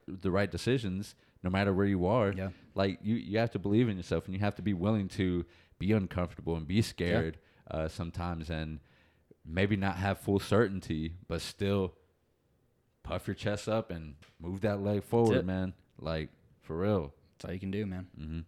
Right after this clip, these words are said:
Speaker 2: That's all you can do. Damn. You wanna answer some questions?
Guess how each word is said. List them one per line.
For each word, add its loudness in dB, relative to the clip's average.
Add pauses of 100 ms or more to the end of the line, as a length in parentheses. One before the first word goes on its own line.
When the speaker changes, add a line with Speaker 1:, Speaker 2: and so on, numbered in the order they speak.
(160)
Speaker 2:
That's -20
all -10
you -12
can -12
do. -10 (760)
Damn. -18 (1120)
You -8
wanna -4
answer -6
some -8
questions? -8